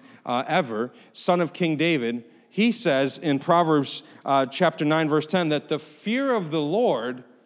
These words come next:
is the beginning of wisdom. That's interesting. The fear of the Lord is the beginning of wisdom. Well, what does that mean?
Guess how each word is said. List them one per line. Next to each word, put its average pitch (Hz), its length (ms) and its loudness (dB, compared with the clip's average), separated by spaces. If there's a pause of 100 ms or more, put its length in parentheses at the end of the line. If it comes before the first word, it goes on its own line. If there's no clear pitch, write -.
(300)
is 156 140 -6
the 180 100 -2
beginning 175 400 0
of 151 80 -2
wisdom. 139 420 -4 (760)
That's - 180 -8
interesting. 208 520 -4 (180)
The 170 140 -2
fear 254 520 0
of 139 140 2
the 127 80 -2
Lord 120 420 0 (280)
is 131 140 -6
the 147 80 -4
beginning 147 440 -2
of 123 60 -6
wisdom. 117 420 -4
Well, 139 140 -4
what 233 120 0
does 269 180 -2
that 180 220 -2
mean? 107 220 -8